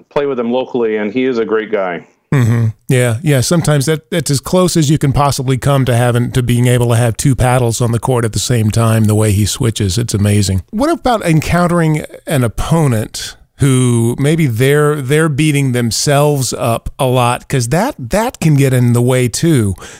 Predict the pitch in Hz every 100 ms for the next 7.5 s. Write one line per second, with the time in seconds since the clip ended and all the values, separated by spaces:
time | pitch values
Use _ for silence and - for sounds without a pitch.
0 | - - 117 117 110 107 107 104 127 120
1 | 143 156 131 156 160 139 135 156 165 139
2 | 131 110 - - 135 127 147 147 131 120
3 | 113 - 117 110 - 107 147 139 123 120
4 | 147 160 127 113 104 107 110 110 104 -
5 | - 123 - 170 233 214 165 139 123 113
6 | 113 147 - 127 127 127 139 107 104 135
7 | 196 131 110 -